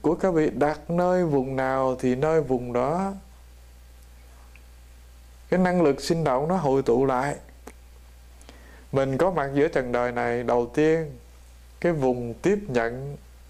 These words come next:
nguyên khí của đất trời để sống động là cái vùng cuốn rúng,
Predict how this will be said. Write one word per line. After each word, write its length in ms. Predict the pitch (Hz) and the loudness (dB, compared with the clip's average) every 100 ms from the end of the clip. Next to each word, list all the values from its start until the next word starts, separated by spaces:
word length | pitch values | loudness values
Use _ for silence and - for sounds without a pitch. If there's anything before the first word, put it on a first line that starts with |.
| - - - 147 | -20 -20 -8 0
nguyên 320 | 160 165 160 | 2 4 2
khí 280 | 160 175 202 | 2 2 4
của 80 | |
đất 280 | 165 180 185 | 2 0 0
trời 320 | 120 110 110 | 0 2 0
để 100 | 113 | 0
sống 260 | 131 160 180 | -2 -2 -2
động 280 | 117 123 131 | -2 -2 -6
là 80 | 113 | -4
cái 100 | 143 | -2
vùng 240 | 127 107 | -2 -4
cuốn 200 | - 151 | -6 -2
rúng, 140 | 156 | -2